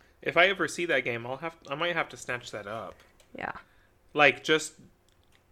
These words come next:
Speaker 1: like, a historical kind of thing. That's just,
Speaker 2: Mm-hmm.
Speaker 1: that's just too cool to pass up on.
Speaker 2: Yeah, definitely.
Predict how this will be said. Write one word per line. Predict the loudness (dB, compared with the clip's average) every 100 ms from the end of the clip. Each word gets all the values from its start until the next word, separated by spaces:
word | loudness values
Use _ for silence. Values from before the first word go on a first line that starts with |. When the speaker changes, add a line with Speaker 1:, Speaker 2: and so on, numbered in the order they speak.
| _ _ _ -6
Speaker 1:
like, | 0
a | 2
historical | 2 -4 -2 0 0 -2
kind | -6 -6
of | -8
thing. | -6 -6 -6
That's | -10
just, | -2 -2 0
Speaker 2:
Mm-hmm. | -2
Speaker 1:
that's | 0 0
just | -2 -2
too | -4
cool | -4 0 0
to | 0
pass | -4 -8 -8
up | -10 -2
on. | 4
Speaker 2:
Yeah, | 6 4
definitely. | 0 -2 -4 -6 -6 -6